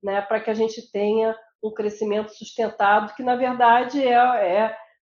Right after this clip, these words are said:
tanto o que os agentes econômicos querem, como o que o mercado quer, como o que os, os governos querem, né?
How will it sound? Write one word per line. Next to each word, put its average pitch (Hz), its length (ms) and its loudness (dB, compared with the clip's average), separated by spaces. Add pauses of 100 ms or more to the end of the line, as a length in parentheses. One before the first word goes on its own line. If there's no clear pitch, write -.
tanto 233 380 0
o 233 400 -4
que 220 180 -6
os 208 160 -2
agentes 226 480 0
econômicos 220 600 -4
querem, 220 460 0
como 214 240 -6
o 208 160 -6
que 226 100 -8
o 214 40 -6
mercado 214 600 -4
quer, 220 380 -2
como 202 200 -8
o 208 60 -12
que 220 120 -12
os, 196 380 -16
os 202 180 -18
governos 214 680 -4
querem, 214 440 0
né? 233 220 0